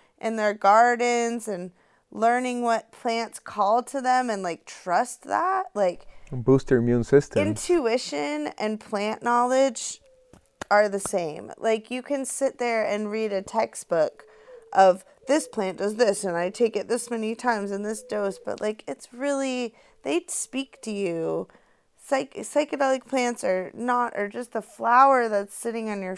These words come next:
Speaker 1: shelf in your house. Like, plants speak to you on an energetic level,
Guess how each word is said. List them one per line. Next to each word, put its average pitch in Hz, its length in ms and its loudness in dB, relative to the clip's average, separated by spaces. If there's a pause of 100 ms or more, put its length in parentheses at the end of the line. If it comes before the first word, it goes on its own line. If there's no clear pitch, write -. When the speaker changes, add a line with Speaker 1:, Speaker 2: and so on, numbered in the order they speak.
(160)
Speaker 1:
shelf 226 440 0
in 196 80 -8
your 175 120 -6
house. 220 460 2
Like, 185 260 -4 (460)
plants 311 340 -4
speak - 360 -8
to - 120 -10
you 202 100 -4
on 185 140 -6
an 175 80 -10
energetic 190 640 -4
level, 170 500 0